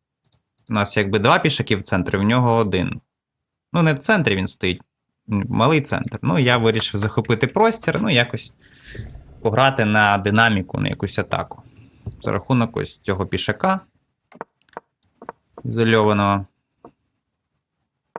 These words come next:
Так, от комп'ютер каже, можна було бити. Не була ідея, щоб отак зіграти. А, слон Д шість, типа. І тепер у нього поля.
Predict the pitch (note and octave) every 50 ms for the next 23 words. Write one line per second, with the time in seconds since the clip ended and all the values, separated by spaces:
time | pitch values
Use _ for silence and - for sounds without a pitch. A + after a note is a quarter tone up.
0 | - _ _ _ _ _ _ _ - - - _ _ _ _ - - _ _ _
1 | _ _ - _ - F#2 F2+ - - - - - - - F3+ E3+ E3+ F3+ E3+ -
2 | E3 D#3+ D#3 E3 E3 E3 E3 D3 A2+ G2 G2 G2 F#2 F2+ F#2 F2+ F2+ F#2 - -
3 | - - - F#2+ G2+ A2+ B2 C3+ D#3 E3+ E3 C3+ A2+ G2+ F#2+ A2 A2+ A#2 A2+ -
4 | - G2 G2 E2+ - F#2 F#2 - - - - G2 G2 F#2+ F#2 F2+ F2+ - - -
5 | - A2+ G#2+ F#2+ F2 E2+ - - - G#2+ G#2+ G#2+ G#2+ A2 G#2+ - - - F#3+ G3
6 | F#3+ - - - - - - - - - C3+ - _ _ _ _ _ _ _ _
7 | _ _ _ _ _ _ _ _ _ _ _ _ _ _ _ _ _ _ _ _
8 | - - - A2 - C3+ D3+ D3+ D3 D3 C#3 C3+ C3+ C#3 C3+ - - C#3 C3 C3
9 | B2 A2 G2+ F#2 F#2 -